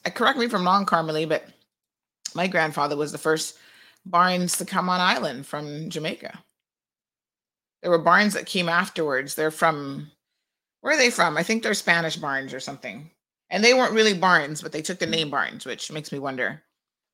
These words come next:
why would you come and change your name? What are you running from exactly? <laughs> But I think they might have been from, like,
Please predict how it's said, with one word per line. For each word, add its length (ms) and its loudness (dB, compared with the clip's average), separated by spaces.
why 160 -6
would 140 -4
you 80 -8
come 180 -2
and 100 -2
change 280 -6
your 80 -8
name? 420 -8
What 120 -10
are 40 -6
you 120 -8
running 240 -8
from 240 -10
exactly? 540 -14
<laughs> 100 -4
But 80 2
I 80 6
think 200 2
they 120 2
might 160 6
have 120 0
been 220 0
from, 240 -6
like, 260 -4